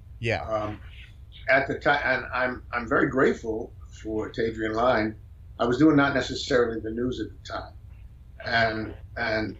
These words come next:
Speaker 2: the producers, we, we shot in New York. The producer said, "Look, why don't you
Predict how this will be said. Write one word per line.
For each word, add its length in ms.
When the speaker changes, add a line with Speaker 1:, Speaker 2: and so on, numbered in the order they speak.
Speaker 2:
the 100
producers, 540
we, 120
we 140
shot 180
in 100
New 40
York. 240
The 60
producer 380
said, 220
"Look, 240
why 140
don't 160
you 20